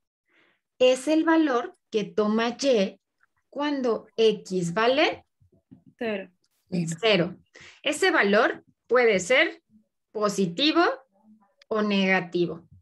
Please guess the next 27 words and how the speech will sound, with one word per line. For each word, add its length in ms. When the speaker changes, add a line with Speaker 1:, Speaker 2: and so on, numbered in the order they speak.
Speaker 1:
no 160
importa. 580
Pero 180
es 140
el 160
punto 520
a 160
partir 640
del 280
cual 240
va 60
a 80
partir 540
la 200
pendiente. 640
Ujú. 320
Entonces, 600
es 260
el 140
valor 480
que 360
toma 560
Y 420
cuando 240
X 260
vale 240
cero. 260